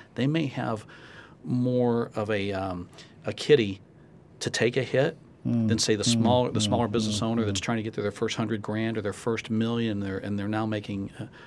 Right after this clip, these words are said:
Speaker 1: a reasonable profit and eking out, and they're working really hard to do that, um, and they don't protect themselves in a certain area, and if something happens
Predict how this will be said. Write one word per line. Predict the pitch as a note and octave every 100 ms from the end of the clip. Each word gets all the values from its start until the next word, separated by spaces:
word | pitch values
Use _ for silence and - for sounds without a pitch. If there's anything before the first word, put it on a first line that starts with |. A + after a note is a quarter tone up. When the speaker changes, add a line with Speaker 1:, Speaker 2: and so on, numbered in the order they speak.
| -
Speaker 1:
a | G2
reasonable | G2 A2+ A2 A#2 G2+
profit | - - A#2 C3 A#2
and | A2
eking | A2 A2 G2+
out, | G#2+ C3
and |
they're | G#2
working | G2 G2+ G#2+ G#2+ G2 F#2+ - -
really | G#2+ G#2+ G#2
hard | A2+ G#2 G2+
to | -
do | G2+ C3
that, | C#3+ F#2 F#2+ - - - - - - - - -
um, | A2 G#2 G2 F#2+ -
and | G#2
they | G2+
don't | G#2+
protect | - - F#3+
themselves | C3 G2+ G#2 F#2+ G#2
in |
a | G2
certain | - G#2 G#2 G2+
area, | - F#2+ F#2+ G2 G2+ - - - - - -
and | - G2
if | -
something | A2 F#2+ G2
happens | A2 G2+ G2+ F#2+ F#2+ - -